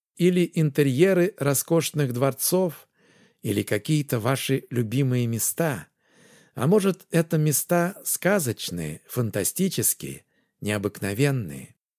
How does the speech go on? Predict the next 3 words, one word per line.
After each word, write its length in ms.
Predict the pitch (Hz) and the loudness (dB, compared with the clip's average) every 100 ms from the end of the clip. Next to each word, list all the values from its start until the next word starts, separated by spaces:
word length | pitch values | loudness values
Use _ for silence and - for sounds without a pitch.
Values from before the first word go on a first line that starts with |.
| _ _ | _ _
Наслаждайтесь 840 | 113 110 123 117 110 156 151 135 - | -2 0 2 2 4 4 4 0 0
теплом, 600 | 117 - 139 170 139 - | -4 2 2 4 0 -4
радостью, 840 | 107 135 165 113 90 - 82 73 | -4 -2 0 -2 -4 -6 -8 -10